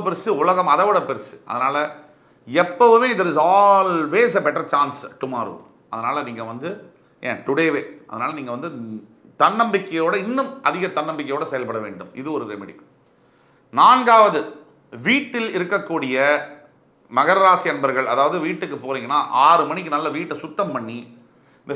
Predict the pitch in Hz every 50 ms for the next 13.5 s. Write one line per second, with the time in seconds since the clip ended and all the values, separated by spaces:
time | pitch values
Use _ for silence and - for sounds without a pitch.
0 | - - - 180 220 247 254 226 - - 175 175 190 185 180 170 160 143 165 175
1 | 170 - - - 165 175 185 185 180 180 175 - 160 165 165 185 170 156 147 151
2 | 160 156 - 165 165 - - 190 165 135 - - - 117 117 113 - - - _
3 | _ _ _ _ _ _ _ _ _ 110 123 165 202 233 233 240 240 - - 170
4 | 160 170 185 190 196 196 185 165 156 160 175 180 180 175 175 160 131 147 180 190
5 | - - 156 143 - - 127 120 113 110 - - _ _ _ _ _ _ 131 123
6 | - - 208 262 294 302 277 254 202 147 120 95 - - - _ _ _ _ _
7 | _ _ _ _ _ _ _ 127 135 127 131 165 180 180 175 190 185 175 170 -
8 | - - _ 135 117 117 - - 175 175 175 - - 165 170 175 165 170 170 170
9 | 143 160 170 151 170 180 151 160 160 156 151 160 156 156 147 143 143 147 147 151
10 | 165 170 160 - - 202 220 226 196 165 143 135 131 131 127 117 101 98 92 -
11 | - _ _ _ _ _ _ _ - 180 196 185 - 202 214 262 262 247 208 175
12 | 190 147 147 143 143 139 143 180 175 156 135 120 131 151 180 208 220 202 - 175
13 | 180 175 165 160 156 135 120 110 - -